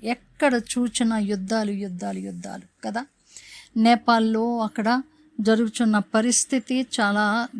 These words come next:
ఘోరంగా ఉంది. ఒక నాయకుడు కూడా కూలిపోయాడు. ఇళ్ళు అన్నీ కూడా, నాయకుల ఇళ్ళు అన్నీ కూడా పాడు చేస్తూ ఉన్నారు. పోలాండ్లో రష్యన్,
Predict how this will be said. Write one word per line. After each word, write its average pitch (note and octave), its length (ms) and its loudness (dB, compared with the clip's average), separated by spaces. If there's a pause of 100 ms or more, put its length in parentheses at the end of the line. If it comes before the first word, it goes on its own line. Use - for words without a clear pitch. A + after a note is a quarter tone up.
(140)
ఘోరంగా G#3 500 2
ఉంది. G3 360 0
ఒక G#3 220 -4
నాయకుడు G#3 500 0
కూడా G#3 280 -2
కూలిపోయాడు. G#3+ 840 -2 (520)
ఇళ్ళు A3+ 400 4
అన్నీ A3+ 360 2
కూడా, A3+ 300 0
నాయకుల A3 500 -2
ఇళ్ళు A3 240 0
అన్నీ G#3+ 200 0
కూడా G#3+ 280 0
పాడు G3+ 500 -4
చేస్తూ G#3+ 320 -2
ఉన్నారు. F#3+ 420 -2 (640)
పోలాండ్లో A#3+ 840 4 (200)
రష్యన్, A3+ 560 2